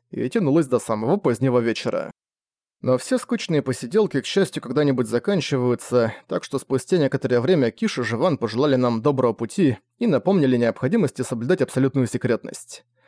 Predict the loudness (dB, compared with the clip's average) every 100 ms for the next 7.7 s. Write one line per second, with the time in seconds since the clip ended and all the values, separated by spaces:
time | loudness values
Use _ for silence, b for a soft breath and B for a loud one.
0 | b b b -4 -2 0 -2 -2 -2 2
1 | 0 -2 -6 -6 -4 -4 -2 0 2 2
2 | 2 2 0 -2 0 -2 0 0 2 0
3 | -4 -12 _ _ _ -6 0 0 0 -2
4 | 0 0 0 -2 -4 -4 0 0 -2 -6
5 | -6 -6 0 0 0 -2 -2 0 0 4
6 | 2 2 -2 0 2 2 0 -4 -6 -4
7 | -2 -2 -2 0 2 2